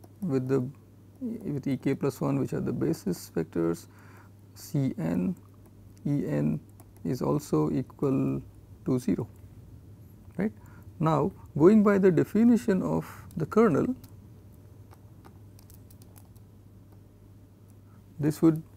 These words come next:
suggest that this particular vector is an element of the kernel of f. Okay. Now,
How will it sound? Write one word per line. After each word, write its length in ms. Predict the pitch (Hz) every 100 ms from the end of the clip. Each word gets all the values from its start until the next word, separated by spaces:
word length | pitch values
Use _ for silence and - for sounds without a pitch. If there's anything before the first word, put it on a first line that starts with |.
| - -
suggest 640 | - 151 202 214 214 - - - -
that 280 | 135 143 - - - - - -
this 320 | 143 208 -
particular 580 | - 160 170 156 156 139
vector 420 | 123 120 - 240 - - - - - - - - - - -
is 460 | 147 170 160 - - - - - -
an 160 | 151 135
element 640 | 143 208 190 147 190 - - - - - - - - - -
of 320 | 156 156 - -
the 140 | 147
kernel 440 | - 139 139 147 139
of 140 | -
f. 300 | 170 - - - - - - - - - - - - - - -
Okay. 180 | 151 262 - - - - - - - - - - -
Now, 220 | 101 85